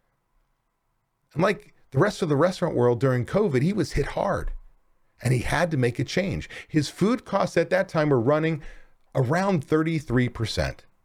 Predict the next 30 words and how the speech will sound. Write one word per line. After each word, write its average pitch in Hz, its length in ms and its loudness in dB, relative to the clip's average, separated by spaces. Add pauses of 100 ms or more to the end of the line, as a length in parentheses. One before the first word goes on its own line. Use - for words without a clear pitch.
(1200)
Well, 117 200 -2
many 131 220 2
of 139 80 0
you 131 100 0
think 151 220 -2
that's 170 200 -2
good 196 280 0
because 131 260 -2
the 120 80 -2
national 117 400 -2
average 147 320 0
is 123 120 -2
thirty-four 151 460 0
percent, 107 360 -2
right? 165 220 0
That's 139 200 -4
what 139 80 -2
the 131 120 0
N 139 120 2
R 135 140 2
A 208 140 0
says. 123 440 -4 (640)
Well, 139 320 0 (180)
I'm 120 140 2
gonna 151 120 4
remind 147 360 2
you, 117 100 0
you're 127 160 2
not 127 220 2
average, 90 440 -2